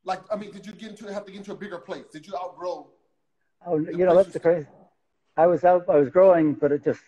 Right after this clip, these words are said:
Speaker 2: laterally. I was sort of taking over other studios that I can, I shared walls with. So, like, when somebody would move out, I would go down to the landlord and sort of see if I could take that place too. So eventually I had sort of expanded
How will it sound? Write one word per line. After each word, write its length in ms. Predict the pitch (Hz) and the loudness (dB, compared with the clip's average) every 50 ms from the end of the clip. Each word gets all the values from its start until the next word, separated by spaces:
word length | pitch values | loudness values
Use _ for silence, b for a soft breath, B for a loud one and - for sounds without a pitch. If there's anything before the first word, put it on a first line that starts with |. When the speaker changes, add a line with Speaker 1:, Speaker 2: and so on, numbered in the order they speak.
| _ _ - | _ _ 0
Speaker 2:
laterally. 500 | 113 123 135 131 131 127 117 107 101 101 | 2 2 4 4 2 0 -2 -2 -4 -4
I 80 | 101 104 | -4 -6
was 120 | 113 117 | -6 -4
sort 120 | - 135 127 | -4 -6 -4
of 80 | - | -4
taking 240 | - 139 135 139 139 | -4 -6 -4 -2 -2
over 240 | 135 131 120 123 123 | -2 0 0 2 2
other 200 | 127 123 123 120 | 2 2 -2 -6
studios 520 | _ - 139 135 127 123 120 123 113 _ - | _ -8 -6 -2 0 0 0 0 -2 _ -12
that 120 | 113 110 _ _ _ _ _ _ _ _ _ _ _ _ _ _ _ - | -14 -14 _ _ _ _ _ _ _ _ _ _ _ _ _ _ _ -14
I 140 | - 117 113 | -10 -10 -8
can, 140 | - - 127 | -6 -4 -4
I 320 | 131 127 107 110 113 107 - _ - | -2 -2 -2 -4 -6 -6 -10 _ -4
shared 200 | - 135 120 110 | 0 0 0 2
walls 280 | 110 113 117 117 117 - | 2 2 2 2 2 -2
with. 180 | 117 113 107 - _ _ _ _ _ _ _ _ b b b b b b _ _ _ _ _ _ _ _ _ _ _ - | -6 -12 -12 -14 _ _ _ _ _ _ _ _ b b b b b b _ _ _ _ _ _ _ _ _ _ _ -4
So, 340 | - 127 120 113 113 113 117 _ _ _ _ _ _ - | 0 2 2 2 2 0 -2 _ _ _ _ _ _ -6
like, 220 | 120 113 107 - - | -4 -4 -4 -4 -6
when 120 | 131 120 | -8 -4
somebody 300 | - 143 139 131 127 127 | -2 0 2 2 2 2
would 100 | 127 120 | 2 0
move 180 | 123 123 117 117 | 0 0 0 2
out, 140 | 117 120 | 2 2
I 140 | 113 110 104 | 2 0 -2
would 180 | 104 107 101 104 _ _ _ _ _ _ _ _ _ - - | -4 -6 -8 -12 _ _ _ _ _ _ _ _ _ -16 -10
go 80 | - 110 | -8 -6
down 160 | 104 113 110 | -6 -4 -6
to 40 | 107 | -4
the 80 | 104 110 | -6 -6
landlord 320 | 110 107 107 107 107 104 | -6 -6 -6 -6 -6 -6
and 140 | 101 101 - _ _ _ _ - | -8 -12 -14 _ _ _ _ -10
sort 140 | - 120 98 | -8 -8 -8
of 60 | _ | _
see 100 | - 135 | -10 -10
if 80 | 113 110 | -8 -8
I 100 | 110 107 | -8 -8
could 100 | 110 - | -10 -10
take 160 | 117 113 - | -12 -10 -8
that 180 | 117 104 - - | -8 -10 -8 -8
place 180 | 117 113 110 _ - | -8 -8 -10 _ -16
too. 160 | 123 117 113 117 _ _ _ _ _ _ _ _ _ _ _ _ _ _ _ _ _ | -16 -16 -16 -16 _ _ _ _ _ _ _ _ _ _ _ _ _ _ _ _ _
So 80 | - 135 | -2 0
eventually 380 | 120 147 156 147 - 147 139 | 2 2 2 2 0 2 2
I 80 | 131 127 | 4 4
had 120 | 127 117 | 2 2
sort 140 | - 139 127 | 0 -2 0
of 40 | 117 | 0
expanded 680 | 117 - - - 127 123 123 117 113 117 120 117 113 | -4 -6 -6 -8 -6 -6 -6 -6 -6 -8 -8 -10 -12